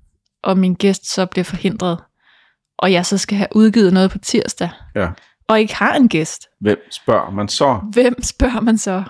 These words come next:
Speaker 2: Ja.
Speaker 1: Man spørger sin kæreste.
Speaker 2: Og, og det kommer du ikke til at fortryde, øh, på nogen måde. Der sidder så mange nu og lytter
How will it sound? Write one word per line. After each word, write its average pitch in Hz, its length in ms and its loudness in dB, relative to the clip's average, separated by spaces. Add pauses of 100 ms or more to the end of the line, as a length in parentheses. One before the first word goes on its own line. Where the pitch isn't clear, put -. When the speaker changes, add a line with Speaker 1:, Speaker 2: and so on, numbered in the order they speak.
Speaker 2:
Ja. 185 140 -6 (280)
Speaker 1:
Man 208 140 2
spørger 180 300 -4 (200)
sin 190 140 -4
kæreste. 175 380 -10 (1000)
Speaker 2:
Og, 110 140 -2 (360)
og 101 180 -2
det 123 100 -2
kommer 113 240 -2
du 104 80 0
ikke 113 120 0
til - 80 -2
at 107 60 -2
fortryde, 95 440 -8 (320)
øh, 85 520 -2 (160)
på 101 120 -2
nogen 113 480 2
måde. 90 400 0 (960)
Der 113 60 -2
sidder 110 220 -2
så 120 140 -4
mange 120 240 0
nu 117 120 0
og 113 80 0
lytter 113 340 -2